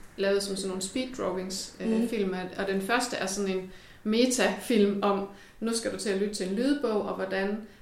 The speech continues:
Speaker 1: øh, er det ens, og hvordan er det forskelligt fra, når du læser?
Speaker 2: Mm.
Speaker 1: Øh, hvor vi, hvor hele det her forskningsprojekt, øh, vi sådan, øh, <laughs> det prøver vi at kondensere og
Speaker 2: Ja.
Speaker 1: forklare i, øh,
Speaker 2: Børnesprog.
Speaker 1: øh, i børnesprog,
Speaker 2: Mm.
Speaker 1: elevhenvendt, ikke?
Speaker 2: Mm.
Speaker 1: Så,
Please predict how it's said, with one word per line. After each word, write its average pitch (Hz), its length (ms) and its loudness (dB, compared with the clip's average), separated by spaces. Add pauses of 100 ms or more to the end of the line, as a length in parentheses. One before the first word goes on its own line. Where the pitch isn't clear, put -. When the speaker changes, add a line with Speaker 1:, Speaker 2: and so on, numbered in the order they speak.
(160)
Speaker 1:
øh, 202 100 -2 (480)
er 190 160 -2
det 185 280 0 (140)
ens, 240 160 0
og 202 60 -6
hvordan 190 280 -2
er 196 80 0
det 196 80 -2
forskelligt 196 560 -4
fra, 185 120 -8
når 185 160 -2
du 190 120 -4
læser? 180 420 -4 (160)
Speaker 2:
Mm. 208 300 -2 (240)
Speaker 1:
Øh, 196 80 -2 (180)
hvor 185 160 0
vi, 180 320 -2
hvor 185 120 0
hele 220 440 2
det 202 140 4
her 202 140 2 (140)
forskningsprojekt, 196 840 0
øh, 185 320 -4
vi 196 80 2
sådan, 196 340 0
øh, 202 580 6
<laughs> - 0 -
det 226 80 0
prøver 233 200 4
vi 220 80 6
at 208 60 4
kondensere 208 680 4
og 185 180 0
Speaker 2:
Ja. 233 160 4 (120)
Speaker 1:
forklare 214 600 4 (100)
i, 190 140 4
øh, 180 280 2 (200)
Speaker 2:
Børnesprog. 202 460 0
Speaker 1:
øh, 202 60 -2
i 202 140 4
børnesprog, 208 640 6
Speaker 2:
Mm. 208 80 4
Speaker 1:
elevhenvendt, 196 720 2
ikke? 247 200 -2
Speaker 2:
Mm. 233 60 2
Speaker 1:
Så, 220 100 4